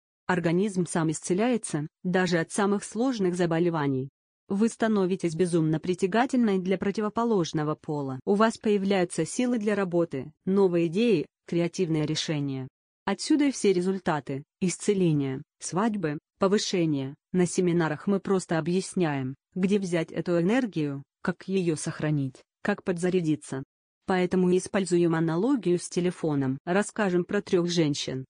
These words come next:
которые пришли на один и тот же семинар. Каждая со своей проблемой. У первой, Марии, была женская болезнь и, как следствие, бесплодие. Три года они пытались с мужем зачать ребёнка,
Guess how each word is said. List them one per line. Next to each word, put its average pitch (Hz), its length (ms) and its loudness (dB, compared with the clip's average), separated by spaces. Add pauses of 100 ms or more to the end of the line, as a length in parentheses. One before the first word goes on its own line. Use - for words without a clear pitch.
(160)
которые 190 420 2
пришли 190 420 0
на 170 160 2
один 180 300 2
и 175 60 4
тот 170 200 -2
же 170 140 0
семинар. 175 520 0 (420)
Каждая 147 500 -4 (160)
со - 160 -6
своей 165 300 0
проблемой. 156 760 0 (400)
У 180 80 0
первой, 143 540 -2 (160)
Марии, 160 520 0 (200)
была 170 340 2
женская 151 500 -2
болезнь 156 420 0
и, 143 160 -2 (200)
как - 180 0
следствие, 175 680 -2 (180)
бесплодие. 147 800 -2 (420)
Три 175 180 -2
года 226 300 0
они 202 180 2
пытались 160 460 -2
с - 160 -8
мужем 170 360 2
зачать 165 420 -2
ребёнка, 147 560 0